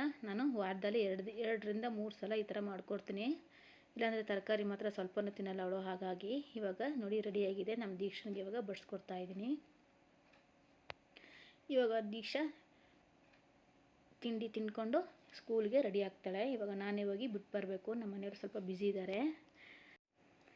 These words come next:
ನೋಡಿ ಫ್ರೆಂಡ್ಸ್, ಇವಾಗ ಪೂಜೆ ಎಲ್ಲ ಮುಗಿಸಿ ಇವಾಗ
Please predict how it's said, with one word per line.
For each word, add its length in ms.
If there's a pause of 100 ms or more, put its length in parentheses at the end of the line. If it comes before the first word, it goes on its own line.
(440)
ನೋಡಿ 200
ಫ್ರೆಂಡ್ಸ್, 340
ಇವಾಗ 260 (760)
ಪೂಜೆ 220
ಎಲ್ಲ 140 (120)
ಮುಗಿಸಿ 420
ಇವಾಗ 180